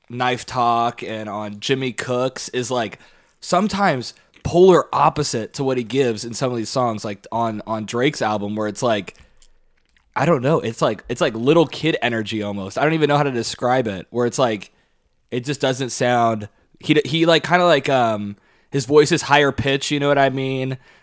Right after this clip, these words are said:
Where it's like, I liked it when he was, like, very chill, mellow, very, like, in the beat, you know what I mean? Very, like, deep voice, like, in the beat, like, you know what I mean? Like, "I've been in the hills, fucking superstars, feeling like a,"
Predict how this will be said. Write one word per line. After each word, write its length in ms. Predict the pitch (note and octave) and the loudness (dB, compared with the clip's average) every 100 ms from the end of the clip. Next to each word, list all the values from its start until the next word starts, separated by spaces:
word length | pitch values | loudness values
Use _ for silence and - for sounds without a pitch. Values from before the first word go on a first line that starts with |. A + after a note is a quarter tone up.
| _ | _
Where 80 | C#3 | -2
it's 80 | |
like, 100 | D#3 | 0
I 100 | C3+ | 4
liked 280 | D3 C3+ D3+ | 4 6 4
it 100 | E3 | 2
when 120 | C#3+ | 0
he 80 | B2+ | -2
was, 160 | B2+ A#2 | -4 -2
like, 260 | A2+ G2 - - - _ _ G#2 B2+ | -6 -6 -14 -20 -20 _ _ -12 -6
very 360 | A#2+ C3 C3 | 0 4 4
chill, 480 | A#2 - C3+ B2 A#2+ | 2 0 2 4 4
mellow, 460 | A#2 A#2 A#2 A#2 A#2 | 0 -2 0 0 -2
very, 240 | A#2 A#2 | -2 -4
like, 320 | A#2 A2 G#2 - | -2 -4 -6 -2
in 420 | C#3+ B2+ A#2+ A2+ - | 2 2 0 -6 -10
the 140 | A#2+ A#2 | -8 -6
beat, 380 | A2 A2 F2+ - | -4 -4 -6 -6
you 100 | B2 | -4
know 120 | B2+ | -2
what 100 | A#2+ | -2
I 80 | A2+ | -2
mean? 180 | B2 | -2
Very, 460 | A2+ A2+ A#2+ A#2+ A2+ _ _ _ _ G#2 | -2 -2 0 0 -2 _ _ _ _ -10
like, 260 | F#2+ F2+ _ _ _ G#2 | -10 -12 _ _ _ -16
deep 280 | G2+ G#2 E2+ | -12 -12 -10
voice, 460 | G2+ F#2+ F#2+ G2 | -10 -8 -8 -10
like, 380 | G#2 F#2 F#2 - _ _ | -10 -10 -14 -18 _ _
in 200 | A2 G#2 | -8 -6
the 80 | G2 | -8
beat, 280 | F#2 G2 F#2 | -12 -12 -12
like, 300 | G2 F#2 - | -12 -12 -10
you 80 | G#2 | -8
know 80 | |
what 100 | G2+ | -8
I 120 | F#2+ F#2+ | -10 -12
mean? 260 | G2 G2+ | -10 -10
Like, 320 | F#2 F2+ - _ _ _ _ _ _ - | -12 -14 -20 _ _ _ _ _ _ -8
"I've 160 | F#2+ | -8
been 220 | G2 G2+ G3 | -8 -8 -8
in 180 | G2+ | -8
the 60 | G2 | -10
hills, 480 | G2+ F#2+ G2+ G2+ G2+ | -12 -10 -8 -8 -10
fucking 380 | G#2 G2+ G#2 G#2 | -12 -12 -14 -16
superstars, 840 | G#2 G2 G#2 F#2+ G2+ G2 G2 - | -16 -14 -14 -10 -10 -8 -10 -14
feeling 420 | G#2 G2 A2 G2 | -14 -12 -14 -12
like 160 | G2+ A#2 | -14 -14
a," 160 | G2 | -16